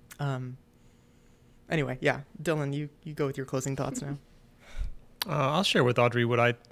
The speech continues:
Speaker 2: would, I've said on the podcast before, and I can't say it enough, which is I hope you have a good mentor in your life from a life standpoint and a design standpoint both. It may be two different people. I don't know.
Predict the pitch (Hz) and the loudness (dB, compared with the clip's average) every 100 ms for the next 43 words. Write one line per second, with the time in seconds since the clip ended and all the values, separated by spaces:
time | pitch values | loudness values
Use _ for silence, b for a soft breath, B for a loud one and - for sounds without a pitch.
0 | - _ _ 165 135 131 113 - 190 170 | -20 _ _ -10 -6 -6 -8 -18 -20 -6
1 | 131 - 143 123 113 - 117 - 117 - | -4 0 2 2 0 0 0 2 -2 -2
2 | 104 - 120 117 110 113 - - _ _ | -6 -2 0 0 -4 -12 -20 -20 _ _
3 | _ _ _ - - _ - - - 151 | _ _ _ -16 -16 _ -12 -6 0 0
4 | - 160 147 151 160 - 110 - 113 - | 4 4 4 2 0 0 -4 -4 -4 -4
5 | - - 127 139 139 139 135 123 127 120 | -6 -4 -2 0 0 0 0 0 0 0
6 | 127 - 113 110 110 110 - - 117 110 | -2 -2 -2 -2 0 -2 -4 -8 -6 -4
7 | 110 110 b b b b b - 127 131 | -6 -8 b b b b b 2 4 4
8 | - 127 117 131 127 127 113 107 113 117 | 0 -2 -2 -4 -2 -4 -6 -6 -4 -2
9 | 117 117 113 113 120 120 120 120 117 - | -2 -4 -6 -6 -6 -4 -2 -2 -2 -8
10 | 147 127 123 120 123 - 156 135 156 - | -8 -2 0 0 -2 0 0 0 0 0
11 | 175 123 98 b b b b - 131 160 | 0 0 -4 b b b b 2 4 6
12 | 139 | 4